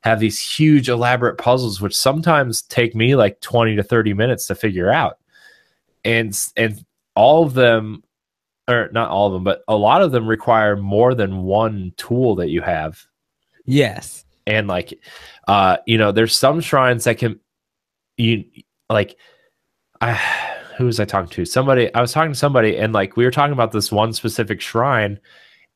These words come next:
Speaker 1: and we both beat it a totally different way. You know, I think it was one of those electric ones where you have to place the metal blocks to complete the current to unlock the door.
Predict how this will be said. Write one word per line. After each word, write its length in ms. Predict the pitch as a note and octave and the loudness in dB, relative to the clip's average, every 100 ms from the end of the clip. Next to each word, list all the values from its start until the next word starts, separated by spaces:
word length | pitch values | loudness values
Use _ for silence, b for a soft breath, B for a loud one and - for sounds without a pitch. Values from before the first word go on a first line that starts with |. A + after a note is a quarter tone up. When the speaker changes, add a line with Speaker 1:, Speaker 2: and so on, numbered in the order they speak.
| - | -2
Speaker 1:
and 300 | A2+ A2 G#2+ | -2 0 0
we 120 | A#2 | 0
both 440 | A2 - B2 C3+ G#2 F#2+ | 2 2 2 2 -4 -2
beat 240 | A2+ B2+ | 2 4
it 280 | G#2+ F2 _ _ _ - | 2 0 _ _ _ -6
a 80 | G#2 | -6
totally 380 | - A#2 G#2+ | -2 0 0
different 320 | G2 G#2 F2+ D2+ | -2 -4 -4 -2
way. 420 | G2+ G2+ C2+ - _ _ _ _ _ _ | -2 -2 -4 -14 _ _ _ _ _ _
You 120 | G#2 | -2
know, 380 | A2 G#2+ G2+ - - | 2 2 0 -2 -2
I 100 | A#2 | -2
think 220 | A2 C3 | 0 0
it 40 | D3 | 2
was 220 | B2 G#2+ | 0 0
one 220 | G#2 A#2+ | 0 0
of 80 | A#2 | 2
those 180 | G#2+ - | 0 0
electric 540 | G2 G2 G2 B2 A2+ | 0 0 0 -4 -2
ones 320 | A2 A2+ G#2+ | -2 -2 -2
where 120 | G2+ G2 | -2 0
you 140 | G2 | 0
have 300 | G2 G#2 - | 0 -4 -4
to 280 | - G#2+ G2 | 0 0 0
place 400 | - G#2+ G#2 - | -2 -2 -2 -2
the 120 | G#2+ | -4
metal 560 | G2 G2 G2+ G2 G2+ - b b b _ | 0 0 2 2 0 -6 b b b _
blocks 800 | F#2+ G#2 G2+ G2 - - - - _ _ _ _ _ - | -4 2 4 2 -2 -8 -10 -10 _ _ _ _ _ -10
to 440 | - G#2+ G2 G2 F2 | -2 0 2 -2 -2
complete 380 | G#2 - G#2+ | -8 -2 -2
the 80 | G2 | -2
current 520 | - A2+ G#2 G#2 - | -4 0 0 0 -4
to 180 | - F#2+ | -6 -4
unlock 320 | F#2 F#2+ G2 | -2 -2 -4
the 80 | - | -6
door. 420 | F#2 F2+ G2 A2 | -2 0 0 -2